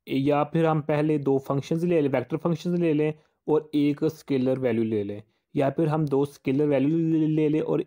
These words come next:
एक फंक्शन ले लें। पहले हम देखते हैं दो हमारे पास ये वेक्टर्स हैं, psi वन and psi टू है, ये दोनों प्लस हैं, तो जब इसको हम एक थर्ड जो हमारे पास स्केलर वैल्यू है जिसको हम ए वन का नाम दे रहे हैं, इसके साथ मल्टीप्लाई करते हैं तो हमारे पास ये आंसर आ जाता है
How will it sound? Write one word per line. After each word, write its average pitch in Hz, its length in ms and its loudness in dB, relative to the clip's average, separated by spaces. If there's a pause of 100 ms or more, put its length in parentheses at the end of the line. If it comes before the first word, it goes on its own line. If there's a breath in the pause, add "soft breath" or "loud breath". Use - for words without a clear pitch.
एक 135 220 0
फंक्शन - 380 -6
ले 110 220 -6
लें। 101 160 -16 (460 soft breath)
पहले 151 180 2
हम 165 100 2
देखते 151 280 0
हैं 160 60 -4
दो 151 100 2
हमारे 147 160 0
पास 143 260 0
ये 147 200 0
वेक्टर्स 143 500 -2
हैं, 160 160 -2 (280 soft breath)
psi 139 340 0
वन 147 220 0
and 135 240 -2
psi 117 300 0
टू 117 180 -2
है, 107 200 -10 (380)
ये 131 120 -2
दोनों 139 420 0 (200)
प्लस 143 300 -2
हैं, 165 160 -2 (300 soft breath)
तो 147 60 -2
जब 143 220 0
इसको 147 340 0
हम 160 200 0
एक 139 200 0 (220)
थर्ड 151 320 2
जो 147 140 2
हमारे 135 140 0
पास 135 260 0
स्केलर 143 720 0
वैल्यू 127 280 2
है 123 280 0 (300 soft breath)
जिसको 139 220 -2
हम 143 160 2
ए 135 140 2
वन 139 180 0
का 147 80 -2
नाम 127 240 -2
दे 120 80 -2
रहे 117 220 2
हैं, 127 60 0
इसके 135 200 -4
साथ 131 120 0
मल्टीप्लाई 127 420 -2
करते 120 360 -4
हैं 123 100 -2
तो 135 100 -4
हमारे 123 160 -2
पास 127 200 -4
ये 131 120 0
आंसर 123 260 -2
आ - 20 -4
जाता 120 320 -4
है 147 100 -4